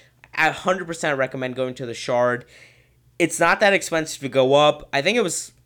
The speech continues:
I think we were able to go in for free up top. You obviously have to pay once you're up there, like, based on what you get. That was fantastic. And I remember,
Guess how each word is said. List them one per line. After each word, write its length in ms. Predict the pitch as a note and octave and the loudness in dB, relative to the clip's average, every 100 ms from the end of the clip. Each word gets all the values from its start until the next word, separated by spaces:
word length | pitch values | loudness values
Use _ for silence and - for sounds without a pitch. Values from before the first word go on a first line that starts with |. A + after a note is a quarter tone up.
| - | -2
I 100 | C3+ | -2
think 140 | G#3+ | -2
we 100 | C#4+ | -2
were 80 | G#3+ | 2
able 160 | F3 D#3+ | 2 2
to 100 | D3+ | 2
go 160 | C#3+ C#3+ | 2 2
in 80 | |
for 200 | C#3 - | -2 -8
free 320 | A2+ - D3+ C#3 | -10 -6 -2 0
up 160 | A2+ | -2
top. 380 | - C3 C3 B2+ | -2 0 0 -2
You 100 | C3 | -2
obviously 400 | C3 B2+ B2 C#3+ | 0 -2 -6 -6
have 140 | B2+ | -6
to 60 | G#2+ | -8
pay 200 | - B2+ | -8 -8
once 240 | B2 A#2 | -8 -10
you're 120 | A#2+ A#2 | -6 -4
up 180 | A2+ | -4
there, 200 | B2+ A#2+ A#2 | -4 -4 -4
like, 220 | G#2+ G#2 | -6 -6
based 220 | A#2+ - | -10 -10
on 100 | A2 | -10
what 120 | A2+ | -8
you 100 | - | -10
get. 400 | G#2 A2+ A2 - _ _ _ _ _ _ _ | -6 -4 -4 -6 _ _ _ _ _ _ _
That 160 | C#3 C3 | 0 2
was 100 | B2+ | 0
fantastic. 680 | B2+ A#2+ B2+ A#2 - B2 | -10 -6 -4 -4 -6 -8
And 80 | B2+ | -6
I 60 | B2+ | -6
remember, 560 | C3 D3+ F#3+ F3+ - | -4 -4 -2 -2 -4